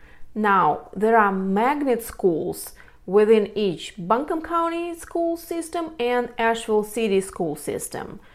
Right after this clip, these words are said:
And magnet schools are public schools that offer special courses and programs designed to attract a diverse population across normal school district lines.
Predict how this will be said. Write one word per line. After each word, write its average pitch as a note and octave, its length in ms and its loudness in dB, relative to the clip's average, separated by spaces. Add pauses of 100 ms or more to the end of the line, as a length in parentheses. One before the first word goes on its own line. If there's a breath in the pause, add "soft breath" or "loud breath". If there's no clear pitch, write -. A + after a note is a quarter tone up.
(340 soft breath)
And F#3+ 400 0
magnet D#4+ 440 0
schools E3+ 520 0 (100)
are E3 460 6 (880 loud breath)
public C4 300 8
schools F#3 420 0
that F#3+ 340 2
offer G#3 400 4
special B3 500 2
courses G#3 560 0
and C#4+ 160 -2
programs F3+ 560 2
designed F#3 600 2
to A3 160 -2
attract F3 520 2
a E3+ 80 -4
diverse E3+ 400 0
population G3 760 0 (280 soft breath)
across G3+ 540 6
normal B3 540 2
school A3 400 2
district G3+ 520 0
lines. - 540 0